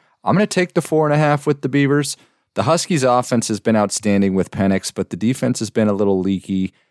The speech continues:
After losing to U C L A and Arizona State, they gave up thirty-nine to Arizona, who put up over five hundred yards. Last week, they were in a tussle with the down Cal team. So I could see Smith's Beavers, uh, scoring and at least keeping it close.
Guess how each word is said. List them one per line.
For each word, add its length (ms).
After 280
losing 280
to 40
U 140
C 180
L 140
A 100
and 80
Arizona 360
State, 380
they 100
gave 140
up 180
thirty-nine 540
to 140
Arizona, 520
who 120
put 160
up 160
over 220
five 240
hundred 260
yards. 540
Last 320
week, 180
they 80
were 140
in 80
a 60
tussle 420
with 140
the 60
down 360
Cal 420
team. 440
So 160
I 120
could 180
see 180
Smith's 420
Beavers, 560
uh, 200
scoring 480
and 100
at 120
least 220
keeping 300
it 140
close. 500